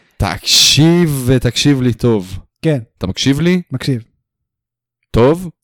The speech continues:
Speaker 2: אני וכל המאזינים.
Speaker 1: אבל אתה מקשיב לי טוב.
Speaker 2: קדימה.
Speaker 1: וואו, זה היה כל כך טוב.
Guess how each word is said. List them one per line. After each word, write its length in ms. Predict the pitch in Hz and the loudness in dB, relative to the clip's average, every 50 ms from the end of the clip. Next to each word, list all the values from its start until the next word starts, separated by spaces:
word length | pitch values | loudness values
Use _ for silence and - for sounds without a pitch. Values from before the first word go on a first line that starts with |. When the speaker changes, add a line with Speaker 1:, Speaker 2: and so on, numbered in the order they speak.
| _ _ - | _ _ -2
Speaker 2:
אני 240 | 170 208 247 233 | 0 2 2 2
וכל 180 | 220 - 214 214 | 2 2 4 4
המאזינים. 440 | 208 185 165 147 120 120 107 104 110 - _ _ _ _ _ _ _ _ _ _ _ _ _ _ _ | 4 4 4 2 0 -2 -6 -10 -14 -20 _ _ _ _ _ _ _ _ _ _ _ _ _ _ _
Speaker 1:
אבל 120 | - 87 92 | -10 -10 -6
אתה 100 | 90 95 | -4 -4
מקשיב 260 | 95 95 - 117 104 | -4 -2 -2 0 0
לי 80 | 104 107 | 0 0
טוב. 360 | - 151 143 113 82 - - - | 2 2 2 2 0 -4 -12 -6
Speaker 2:
קדימה. 320 | - 156 175 240 302 262 165 113 110 - _ _ _ _ _ - - - - - - 147 - - _ _ _ _ _ _ _ _ _ _ _ _ _ _ _ _ _ _ 123 120 - _ _ | -4 0 2 4 4 4 4 2 -2 -8 _ _ _ _ _ -20 -18 -18 -8 -6 -6 -6 -6 -10 _ _ _ _ _ _ _ _ _ _ _ _ _ _ _ _ _ _ -16 -16 -16 _ _
Speaker 1:
וואו, 200 | 117 120 113 113 | 2 2 2 2
זה 120 | 110 107 104 | 2 2 0
היה 160 | 101 104 104 | 0 0 -2
כל 140 | - - 101 | -2 -4 -4
כך 220 | 95 - 104 101 - | -4 -4 -6 -6 -4
טוב. 320 | - - 101 98 92 95 | -4 -2 -2 -2 -4 -8